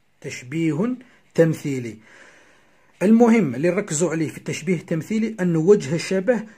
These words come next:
يكون صورة منتزعة من أشياء متعددة، من أشياء متعددة.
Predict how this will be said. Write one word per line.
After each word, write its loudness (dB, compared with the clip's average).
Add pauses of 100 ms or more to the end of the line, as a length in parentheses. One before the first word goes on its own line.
يكون -4
صورة 0
منتزعة -2 (240)
من 0
أشياء 0
متعددة، -2 (480)
من -10
أشياء -6 (520)
متعددة. -2